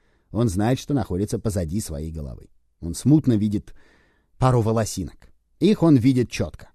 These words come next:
но больше ничего. Может быть и такое. Что делать? Попытаемся вернуть ему немного пространства, спросив его,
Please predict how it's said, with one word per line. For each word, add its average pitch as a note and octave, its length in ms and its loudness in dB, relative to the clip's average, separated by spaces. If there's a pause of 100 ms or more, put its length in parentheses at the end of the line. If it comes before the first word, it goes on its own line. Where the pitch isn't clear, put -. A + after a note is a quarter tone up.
(220)
но F#3+ 160 4
больше D3 320 4
ничего. G#2+ 500 -2 (360)
Может B2+ 340 0
быть F3+ 180 2
и E3+ 40 -4
такое. - 360 -4 (880)
Что E3 300 2
делать? C3 400 -2 (1700)
Попытаемся E3+ 580 4
вернуть E3 360 4
ему D#3 160 6
немного B2+ 380 4
пространства, C3 720 0
спросив A#2+ 500 -2
его, D2 340 -8